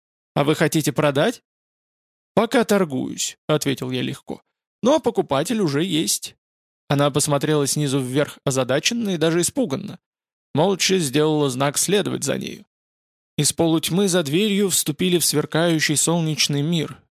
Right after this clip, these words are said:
Леди Беатриса небрежным движением сняла высокий головной убор. Дивные золотые волосы бурным водопадом хлынули на плечи, на спину. Пара длинных прядей упала на левую грудь, подчеркнув ее форму. Но Беатриса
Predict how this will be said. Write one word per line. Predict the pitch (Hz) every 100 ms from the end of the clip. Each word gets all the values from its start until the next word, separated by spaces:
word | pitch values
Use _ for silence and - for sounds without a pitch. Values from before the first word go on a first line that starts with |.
| -
Леди | 143 156 143
Беатриса | 143 139 - 226 208 185
небрежным | 165 143 127 185 160 160 143
движением | 135 135 208 175 156
сняла | - 143 139 151
высокий | 131 - 156 151 143
головной | 139 135 131 135
убор. | 127 120 - _ _ _ _ _ _ 151
Дивные | 277 247 226
золотые | 190 202 190 202
волосы | 151 208 190 - 139
бурным | 156 170 151 135
водопадом | 135 131 170 143
хлынули | 127 160 165 139 127
на | 131
плечи, | - 165 214 - - _ -
на |
спину. | 131 - 151 190 170 _ _ _ _ -
Пара | 147 143
длинных | 127 147 135 -
прядей | - 160 160 135
упала | 120 139 143
на | 135
левую | 135 143 143
грудь, | 135 220 170 -
подчеркнув | 127 156 - 165 -
ее | 135 135
форму. | 185 151 - - _ _ _ -
Но | 160 269
Беатриса | 180 160 139 180 226 - 165 139